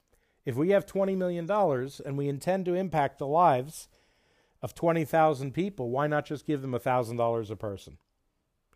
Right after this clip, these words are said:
The programs are meant to be designed to achieve a higher impact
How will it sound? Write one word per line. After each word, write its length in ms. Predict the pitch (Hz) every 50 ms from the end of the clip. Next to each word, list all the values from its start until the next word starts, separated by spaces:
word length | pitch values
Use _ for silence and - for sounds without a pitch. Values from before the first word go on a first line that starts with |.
| _ _ _ _ _ _ _ _ _ _ _ _ _ -
The 80 | 135
programs 680 | - - - - 233 277 285 247 240 214 196 180 147 -
are 80 | 156
meant 280 | 147 147 151 165 170 -
to 80 | - 160
be 140 | 139 143 143
designed 640 | 135 143 131 120 131 127 131 127 123 123 120 - - _ _ _ _ _ _ _ _ _
to 100 | - 143
achieve 340 | 139 135 - - 160 151 135
a 100 | 143 123
higher 400 | 127 143 143 143 147 147 147 - -
impact 680 | 185 175 175 170 131 131 135 113 107 104 - _ -